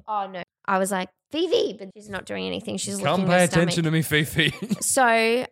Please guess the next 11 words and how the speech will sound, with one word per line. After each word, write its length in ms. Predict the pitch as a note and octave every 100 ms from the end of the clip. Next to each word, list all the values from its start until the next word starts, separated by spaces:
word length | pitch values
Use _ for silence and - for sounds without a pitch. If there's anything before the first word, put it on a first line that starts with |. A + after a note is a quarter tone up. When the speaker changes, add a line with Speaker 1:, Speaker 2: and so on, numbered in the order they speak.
| -
Speaker 1:
um, 720 | A3 G#3+ G#3 G3+ G3+ G#3 B3+ - -
some 200 | C#4 C#4+
of 60 |
the 40 | D#4
features 340 | D4+ C4+ C4
of 100 | C4
the 60 | A#3
game, 400 | A3 G#3+ G#3+ G#3+
you 100 | G#3
can 160 | A#3 G#3+
adopt 460 | G3+ G#3 - -